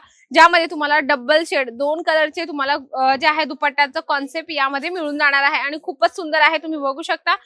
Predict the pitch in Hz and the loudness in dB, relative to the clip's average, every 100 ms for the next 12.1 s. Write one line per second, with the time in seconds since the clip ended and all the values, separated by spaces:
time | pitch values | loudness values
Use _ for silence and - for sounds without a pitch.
0 | - - - 330 403 427 415 415 359 359 | -16 -20 0 4 4 2 0 2 2 0
1 | 370 330 339 349 320 330 339 320 320 320 | -2 -4 -6 0 2 4 4 2 0 6
2 | 349 339 320 - 320 - 302 294 285 294 | 6 8 6 4 -4 0 2 2 -2 -4
3 | 294 330 330 302 311 294 285 285 339 - | -2 0 0 -2 -6 -2 0 0 -2 -8
4 | _ _ _ 539 523 523 _ _ _ _ | _ _ _ _ _ _ _ _ _ _
5 | _ _ _ - 349 370 - 392 381 381 | _ _ _ 6 8 8 6 2 2 0
6 | - 330 359 320 302 277 330 330 381 392 | 6 6 6 2 4 2 2 2 2 2
7 | 330 339 339 359 294 339 339 339 320 415 | 0 0 2 0 2 2 2 0 0 -2
8 | _ _ - 427 359 381 - - 359 392 | _ _ 2 6 8 8 6 0 2 2
9 | 392 359 339 339 349 349 311 311 330 330 | 4 8 8 6 4 2 2 6 4 6
10 | 320 - 339 285 330 339 330 349 _ - | 2 2 -6 -4 -2 4 4 4 _ -2
11 | 311 349 359 339 330 320 349 - - 370 | 0 0 4 6 8 6 4 0 0 6
12 | 370 | 6